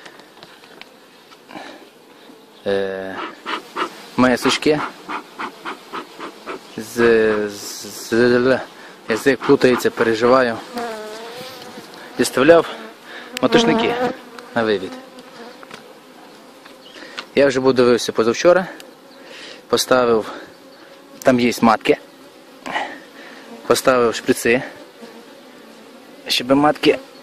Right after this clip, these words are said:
були ізольовані, бо дві матки вийшли.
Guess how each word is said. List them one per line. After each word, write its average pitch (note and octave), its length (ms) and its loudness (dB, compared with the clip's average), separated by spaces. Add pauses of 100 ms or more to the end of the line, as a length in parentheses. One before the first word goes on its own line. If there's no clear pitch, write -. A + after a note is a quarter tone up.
(100)
були D3+ 420 6 (160)
ізольовані, C3+ 760 4 (160)
бо A#2+ 160 2
дві B2 200 4
матки A#2+ 360 4
вийшли. G#2 500 0